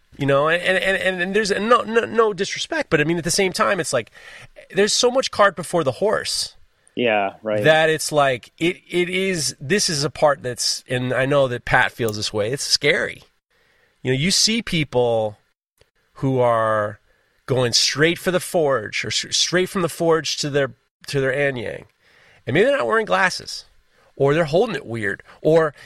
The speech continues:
Speaker 1: you see these guys, and I don't know what the fuck they're doing, but, like, they're some dudes, they get their face right up on there. You never see those guys? They're
Speaker 2: Mm.
Speaker 1: hunched over on the power hammer, and they are, like,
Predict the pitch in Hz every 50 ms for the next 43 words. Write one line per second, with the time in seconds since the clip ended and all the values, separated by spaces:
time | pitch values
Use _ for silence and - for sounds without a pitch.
0 | - - 180 175 - 233 220 190 180 165 135 - 165 160 151 147 143 139 131 117
1 | 117 127 143 160 175 165 139 123 123 127 143 170 - - 135 - - - 135 120
2 | - - 123 110 101 98 113 110 107 110 110 104 98 117 - 113 113 107 101 123
3 | 131 151 151 - - - 196 220 240 233 143 135 127 120 117 113 107 - - -
4 | - - - - - _ 151 170 160 233 - - 196 160 - - - 185 175 170
5 | 165 - - - - _ - 107 117 127 143 151 156 160 151 - - 127 127 123
6 | 120 107 87 67 92 - - _ _ _ _ - - 170 202 202 208 - - 214
7 | 202 208 202 190 - 208 196 185 190 190 - - _ - - - - _ _ -
8 | 123 127 - - 185 202 - - - 196 196 180 156 175 170 156 156 - - 165
9 | 139 139 135 139 143 135 131 131 135 131 131 131 - _ - - - _ _ -
10 | 135 135 135 135 139 139 151 156 156 151 151 147 139 135 135 131 123 120 117 113
11 | - - - -